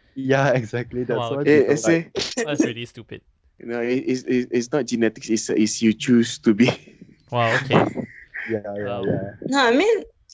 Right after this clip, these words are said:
Speaker 4: some people are just, you know, uh, they are not aware, and I won't say uneducated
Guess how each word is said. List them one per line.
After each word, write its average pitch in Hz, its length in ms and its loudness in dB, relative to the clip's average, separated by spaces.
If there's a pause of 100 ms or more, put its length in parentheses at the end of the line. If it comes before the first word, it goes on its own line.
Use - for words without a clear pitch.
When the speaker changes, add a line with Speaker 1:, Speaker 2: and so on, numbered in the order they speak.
(580)
Speaker 4:
some 226 240 4
people - 240 -10
are 196 320 -4
just, 190 240 -2
you 196 160 0
know, 196 400 0 (320)
uh, 180 560 0
they 190 160 2
are 190 80 4
not 202 320 4
aware, 196 240 2 (160)
and 180 400 -2
I 214 160 2
won't 285 240 2
say 240 240 2
uneducated 208 1040 0